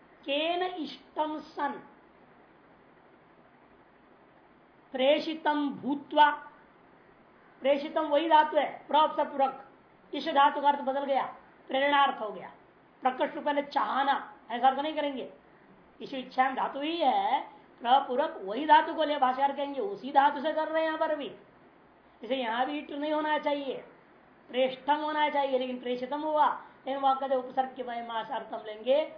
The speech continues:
प्रेरित सन, प्रेरितम भूत्वा, प्रेरितो भूत्वा,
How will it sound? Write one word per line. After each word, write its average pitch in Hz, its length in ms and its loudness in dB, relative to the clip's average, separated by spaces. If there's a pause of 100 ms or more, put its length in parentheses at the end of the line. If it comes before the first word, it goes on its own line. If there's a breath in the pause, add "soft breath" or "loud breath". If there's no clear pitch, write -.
(220)
प्रेरित 214 460 -6
सन, 214 800 -4 (880)
प्रेरितम 247 520 -4
भूत्वा, 240 760 0
प्रेरितो 226 500 -4
भूत्वा, 214 760 -6